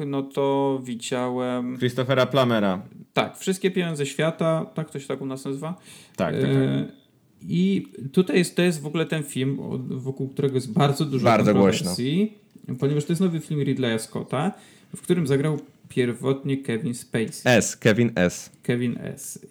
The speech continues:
Speaker 1: I Kevin S, e, jako że troszkę tam był niegrzeczny, e,
Speaker 2: To już nie
Speaker 1: posta-,
Speaker 2: gra.
Speaker 1: to postanowili z tego, z tego filmu wyciąć na miesiąc chyba przed amerykańską premierą i nakręcili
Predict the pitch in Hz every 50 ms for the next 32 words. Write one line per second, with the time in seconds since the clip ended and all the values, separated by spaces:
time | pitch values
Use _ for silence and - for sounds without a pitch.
0 | - - - 127 127 127 - 170 160 160 147 131 131 135 139 139 139 - - 143
1 | 131 127 127 131 127 120 135 135 135 139 135 131 131 135 135 135 - 160 170 -
2 | - 131 123 - 123 117 117 113 113 113 113 120 123 143 180 190 185 - - 185
3 | 196 208 214 - - - - - _ _ _ _ _ _ _ - - - - -
4 | - - - 117 123 123 127 127 127 123 123 123 123 123 123 - - - - 127
5 | 139 175 185 175 - - 98 87 85 87 87 87 - - - - - - - -
6 | 214 208 - 214 - - 202 190 185 185 185 175 180 175 - 180 156 139 147 147
7 | - - 139 139 143 - 143 135 127 120 117 110 117 120 120 127 131 120 - -
8 | - 123 151 185 202 220 - - 135 123 123 120 117 117 117 - _ - 120 117
9 | 123 127 147 165 - - 127 117 113 - - - 139 110 113 113 - - 107 113
10 | - 123 131 131 117 113 - 113 113 110 - - 110 113 - 117 107 107 107 117
11 | 143 175 208 233 - - - _ - _ _ _ _ _ _ _ _ - - 135
12 | 143 156 156 160 160 160 160 - - - _ _ _ _ _ _ _ _ _ _
13 | _ _ _ _ _ _ - 294 285 - 165 170 165 - 165 165 165 - -